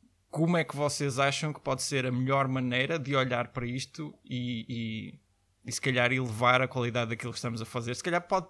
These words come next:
passar simplesmente por olhar para aquilo que estamos a fazer e, e se calhar trazer essa via-, essa visão documental e deixar o hard news de lado.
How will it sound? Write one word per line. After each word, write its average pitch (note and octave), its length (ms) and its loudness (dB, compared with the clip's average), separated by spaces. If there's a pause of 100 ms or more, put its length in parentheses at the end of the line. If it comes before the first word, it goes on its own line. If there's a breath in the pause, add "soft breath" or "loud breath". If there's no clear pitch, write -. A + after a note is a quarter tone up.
(120)
passar E3 360 -2
simplesmente D#3+ 480 0
por E3 300 -2 (960 loud breath)
olhar D3 380 4
para C#3 200 6
aquilo C#3 280 0
que - 80 -8
estamos C3 260 0
a C3+ 40 -2
fazer C#3 680 0
e, D3 360 -2
e C3 40 -4
se - 100 -6
calhar D3 180 2
trazer D3+ 360 0
essa D3+ 200 -2
via-, C#3+ 220 2
essa C#3 500 0
visão C3 420 0
documental B2 680 0
e A#2 40 -2
deixar A2+ 320 -2
o A2+ 100 -2
hard A2+ 160 0
news A2+ 240 -4
de A2+ 60 -8
lado. C#3+ 300 0